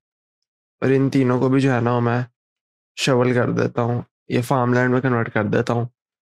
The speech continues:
और यहाँ से जो है ना मैं सारी वीड भी उतार लेता हूँ, और इसके बाद जो है ना जो सीड्स आए हैं मेरे पास,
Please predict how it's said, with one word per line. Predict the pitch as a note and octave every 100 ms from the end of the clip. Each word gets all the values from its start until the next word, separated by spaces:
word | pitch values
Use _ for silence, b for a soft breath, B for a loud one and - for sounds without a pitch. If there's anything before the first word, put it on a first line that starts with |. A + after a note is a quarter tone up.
| _ _
और | C3
यहाँ | C3 C#3+
से | E3
जो | F#3
है | E3+
ना | D#3+
मैं | D#3+
सारी | - D3 C#3+
वीड | A#2 A#2
भी | B2+
उतार | C#3 C3 A2+ G#2+
लेता | B2+ A2+
हूँ, | A2
और | A2+ - _ _ _ _ _ - C#3
इसके | - F3
बाद | E3+ E3
जो | E3+
है | C#3+
ना | D3
जो | D#3
सीड्स | D3 C3+ B2+ B2+
आए | A#2+ A2+
हैं |
मेरे | A#2 A2+
पास, | A#2 A#2 A#2+ -